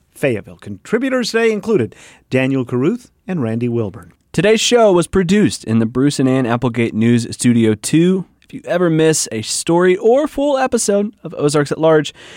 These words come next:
Speaker 2: you can head over to ozarks at large dot com to find out what you've missed. Kyle, in eighth grade, I was in an art class, and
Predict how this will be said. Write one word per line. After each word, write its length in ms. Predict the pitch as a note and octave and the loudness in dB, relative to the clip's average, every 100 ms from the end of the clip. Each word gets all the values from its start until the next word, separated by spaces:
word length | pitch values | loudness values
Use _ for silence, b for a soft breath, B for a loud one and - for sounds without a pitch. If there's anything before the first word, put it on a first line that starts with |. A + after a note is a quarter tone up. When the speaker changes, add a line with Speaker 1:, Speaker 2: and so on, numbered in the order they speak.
| B B | B B
Speaker 2:
you 80 | A2 | -6
can 140 | A2 | -4
head 200 | A2+ B2 | 0 2
over 220 | C3 B2 A#2 | 2 2 0
to 240 | - - | -4 0
ozarks 460 | B2+ C3+ C3+ B2+ C3+ | 2 2 2 0 -2
at 100 | - | 0
large 400 | B2+ C3 B2 - | 2 2 0 -2
dot 300 | C#3 F#3 - | -2 -2 -4
com 500 | - F3+ D3+ D#3+ - | 0 2 2 0 -6
to 240 | - F3+ G#3+ _ | -4 -4 -4 _
find 280 | - D3+ D#3 | -2 0 2
out 240 | C3 C#3+ - _ - | 2 0 -2 _ -6
what 300 | G2+ F#2+ A2 | -6 -4 -6
you've 160 | G2 | -6
missed. 480 | G2 - - - - _ b b b b b b b | -8 -8 -12 -12 -16 _ b b b b b b b
Kyle, 280 | - A#2 B2 | -2 0 0
in 120 | B2 | 0
eighth 160 | A#2 A#2+ | -2 -2
grade, 340 | B2 A#2 A2+ - | 0 0 0 -2
I 100 | A2 | -4
was 140 | A2 | -2
in 80 | G#2+ | -4
an 100 | G#2+ | -4
art 160 | A2 | -6
class, 560 | - A2+ A2 G#2+ - - - | -6 -4 -2 -4 -6 -12 -8
and 480 | A2 G#2 G2+ G2+ | -4 -4 -4 -6